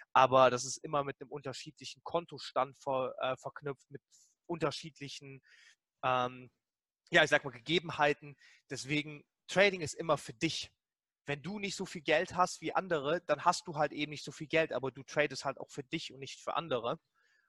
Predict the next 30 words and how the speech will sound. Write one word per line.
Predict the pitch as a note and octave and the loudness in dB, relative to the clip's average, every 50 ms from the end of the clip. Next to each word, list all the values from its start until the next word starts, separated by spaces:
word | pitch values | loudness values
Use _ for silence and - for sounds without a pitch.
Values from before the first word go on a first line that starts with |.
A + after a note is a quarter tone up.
| _ _ _ | _ _ _
Und | - C#3 B2+ | -14 -4 -2
deswegen | C#3 C#3 - - D3 D#3 D#3+ D3+ | 0 0 0 0 0 0 0 0
kann's | - - D#3 D3 D3 | 2 0 0 0 0
für | - - C3 | -8 -10 -8
dich | D#3 D#3+ G3 | -6 -2 -2
halt | D#3+ C3+ | 0 0
einfach | - - D3+ C#3+ - - | 2 0 -2 -2 -6 -8
extrem | - C3 - - - - D#3 D3+ | -8 -8 -8 -10 -4 -4 -4 -4
spannend | - - - - D3+ D#3 D#3 - | -4 -6 2 4 4 4 4 0
sein, | - C#3+ C#3+ C#3 C3 | 0 0 0 0 0
welche, | C3+ C#3 C3+ - - C#3+ C3+ C3 B2+ - _ _ _ _ _ _ _ _ _ | -2 -2 -2 -2 -4 -4 -4 -4 -6 -10 _ _ _ _ _ _ _ _ _
ja, | C3 C3+ C3 | 2 4 4
welche | B2+ B2+ - - B2+ G#2+ | 4 0 -2 -4 -4 0
Hürden | D#3 E3+ E3+ E3 D3+ B2 | 0 0 0 0 -2 -2
wir | C#3+ C#3 | -2 -2
genommen | - D3 C3 C3+ D3+ E3 D#3+ D3 | -2 0 2 2 2 2 2 4
haben. | D#3+ D#3 D#3+ D#3 F3 G#3 A3+ _ _ _ _ _ _ _ _ _ _ _ | 4 4 4 4 0 -10 -18 _ _ _ _ _ _ _ _ _ _ _
Ja, | A#2+ B2 | -2 0
weil | B2+ C3 B2+ | 0 0 -2
ich | - - | -2 -4
glaube, | - C#3+ C#3+ D3 C#3 C3+ C#3+ C#3 C3+ - - - - _ _ _ - | 2 4 6 6 6 4 2 2 0 -4 -12 -20 -20 _ _ _ -4
dieses | D3 C3+ B2+ - | -4 -2 -2 -4
Vollzeit-Traden, | - - - D3+ D#3+ F3+ - - - - E3 E3 D#3 - - - D#3+ D#3+ E3 D#3+ D#3 | -6 2 6 6 6 6 4 2 2 4 4 4 2 0 2 4 6 6 6 4 -2
vom | - D#3 C#3 - | -8 -10 -8 -8
Traden | - - D3+ D#3 D#3 D3 C#3 | 0 4 4 4 4 2 -2
zu | - - C3+ | -8 -8 -4
leben, | C3+ C#3+ D3+ E3+ E3+ F3 F#3 F#3+ F#3+ - - - - - - _ | -2 2 2 2 2 0 -6 -10 -12 -14 -20 -20 -20 -20 -8 _
ist | - C#3+ - - | -4 -2 -2 0
ziemlich | - E3+ E3+ D#3 - - - - - | 0 0 0 0 -2 -4 -4 -4 0
cool. | F3+ F#3 F#3+ G#3+ G3+ | 2 2 2 2 -2